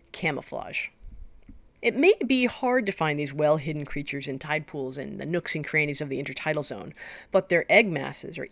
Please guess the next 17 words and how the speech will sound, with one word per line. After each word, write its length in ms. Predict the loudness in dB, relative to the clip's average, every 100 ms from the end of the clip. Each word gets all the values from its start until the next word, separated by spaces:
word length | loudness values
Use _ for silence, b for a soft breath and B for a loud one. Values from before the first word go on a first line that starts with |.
| -4
easily 440 | 0 2 2 0
seen 360 | -2 -2 -4 -4
in 80 |
the 60 | -2
springtime, 680 | -2 -2 -4 -4 -8 -8 -10 _ -2
if 160 | 0
you're 100 | 2
in 80 | 2
an 120 | 2
area 420 | 4 4 6 4 2
where 260 | -4 2 2
any 160 | 2 0
of 80 |
these 200 | -2 -4
nudibranchs 440 | -4 -6 -6 -4 -6
are 60 |
found. 480 | -6 -4 -4 -4 -10